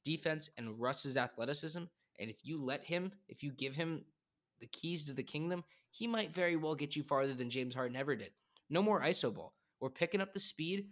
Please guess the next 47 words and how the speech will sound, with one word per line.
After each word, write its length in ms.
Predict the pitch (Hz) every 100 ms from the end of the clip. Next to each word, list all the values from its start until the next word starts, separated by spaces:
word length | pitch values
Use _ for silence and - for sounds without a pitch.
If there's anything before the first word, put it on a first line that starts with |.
| - _
We're 80 | 143
giving 320 | 139 156 135
Middleton, 540 | 120 147 175 - 185 185 _ _ _ _ _ - -
Middleton's 400 | 151 180 180 165
an 100 | 151
excellent 460 | 151 151 - 165 160 - _ -
guy, 420 | 127 135 170 170 - _ _ _ -
a 40 |
secondary 640 | - - 147 165 156 156
scorer 500 | 156 - 131 143 165
where 180 | 135 127
if 140 | 107 117
Russ 260 | 131 -
is 100 | 135
not 200 | 143 107
feeling 260 | 113 131 147
it, 80 | 135
you 100 | 131
have 80 |
another 420 | 123 117 117 147 139
guy. 220 | 110 139
You 160 | 151
saw 200 | 151 190
him 80 | 190
in 60 | 151
the 80 | 123
playoffs 440 | - 117 107 -
against 240 | 110 101
the 60 | 101
Heat 280 | - 110 -
without 240 | 107 98
Giannis. 400 | 73 92 110 147 - _ _ -
You 80 | 135
have 40 |
a 40 |
guy 120 | 147 143
in 80 |
Brook 220 | 123 151 135
Lopez 420 | 127 135 156 147
who 60 |
can 120 | 123 117
post 400 | - 139 - 135
you 100 | 131
up 120 | -
or 60 |
shoot 200 | 120 131 127
threes. 280 | 123 147